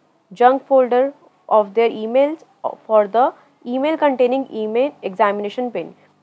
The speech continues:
तो यहाँ पे ये बोला है कि सारे students को यहाँ पे advise किया जा रहा है कि वो अपना एक स्पैम या फिर junk folder के name से आपके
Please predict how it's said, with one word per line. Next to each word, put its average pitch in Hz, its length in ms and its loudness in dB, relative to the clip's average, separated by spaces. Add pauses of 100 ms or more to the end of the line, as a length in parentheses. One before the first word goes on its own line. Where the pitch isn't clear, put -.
तो 262 40 -6
यहाँ 262 260 0
पे 285 100 -2
ये 294 80 0
बोला 262 260 0
है 254 100 0
कि 285 180 -10
सारे 254 340 0
students 226 480 -6
को 220 320 -2 (340)
यहाँ 220 240 0
पे 247 120 4
advise 233 360 2
किया 240 240 0
जा 233 200 4
रहा 226 120 4
है 247 160 2
कि 294 160 -10
वो 233 160 0
अपना 226 240 -2
एक 262 120 -4
स्पैम 226 480 -4 (320)
या 220 80 -2
फिर 247 180 -6
junk 233 260 -2
folder 254 320 0
के 269 140 -2
name 220 260 -2
से 247 120 0
आपके 233 240 2